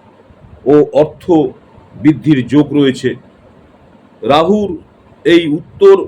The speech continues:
ভাদ্রপদ নক্ষত্রে গোচরের জন্য কোন কোন রাশির জন্য শুভ সংবাদ নিয়ে আসছে, সেই বিষয়ে বিস্তারিত আলোচনা করব।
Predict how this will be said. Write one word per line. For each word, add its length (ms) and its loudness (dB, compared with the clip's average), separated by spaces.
ভাদ্রপদ 640 -2
নক্ষত্রে 600 -4
গোচরের 920 -2
জন্য 260 -2
কোন 240 -2
কোন 200 2
রাশির 540 -4
জন্য 220 -4
শুভ 220 -4
সংবাদ 440 -2
নিয়ে 220 -8
আসছে, 280 -10
সেই 200 2
বিষয়ে 400 0
বিস্তারিত 360 -4
আলোচনা 360 -4
করব। 220 -4